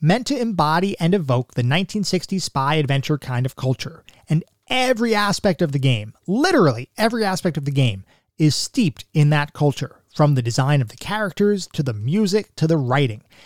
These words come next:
It is an incredibly immersive experience. And the game sets itself apart from other first-person shooters of the time in a variety of ways. So let's talk through each of those ways that it kinda elevates the bar, so to speak.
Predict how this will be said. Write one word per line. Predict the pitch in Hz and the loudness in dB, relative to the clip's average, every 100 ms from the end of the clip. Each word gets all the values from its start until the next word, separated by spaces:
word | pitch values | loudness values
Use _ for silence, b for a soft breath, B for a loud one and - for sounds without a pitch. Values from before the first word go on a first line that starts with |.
| b b | b b
It | - - - | 0 0 2
is | 202 190 - | 0 0 0
an | 170 | 2
incredibly | 185 190 - - - 220 262 214 165 151 | 2 2 -4 -12 -4 0 2 0 2 2
immersive | 135 135 135 143 | 2 2 2 0
experience. | 127 - 143 120 101 - - _ _ _ b b b | -2 2 2 2 -4 -10 -12 _ _ _ b b b
And | 185 | 0
the | 208 | 0
game | 269 427 427 | -2 -2 -2
sets | - 262 | -2 -2
itself | 208 - 214 | -2 0 0
apart | 185 - 185 - | -2 0 0 0
from | - 143 | -4 -4
other | - 170 | 0 0
first-person | 196 170 165 - 165 147 156 | 2 0 0 2 0 0 -2
shooters | - 143 127 | 2 2 2
of | 131 | 0
the | 127 | -2
time | - - 131 113 | -6 -4 -4 -4
in | 127 | -2
a | 131 | 0
variety | 131 131 151 196 196 | 0 0 2 2 2
of | 175 | 2
ways. | 147 127 107 - - B | 2 2 0 -8 -12 B
So | B 247 | B 0
let's | 415 - | 0 -2
talk | - 262 247 - | -4 0 0 -2
through | 208 202 151 151 _ | 2 4 4 2 _
each | - 196 - - | -2 -2 -2 -2
of | 170 147 | -2 2
those | 151 151 147 123 | 4 4 2 0
ways | 139 135 120 | 0 2 0
that | 135 | -2
it | 131 | -4
kinda | - 156 151 - | -4 -4 -4 0
elevates | 165 165 147 - | 2 4 2 0
the | - | 0
bar, | 131 127 113 | 2 2 0
so | - 127 | -2 -2
to | |
speak. | 117 - 131 | -2 -6 -10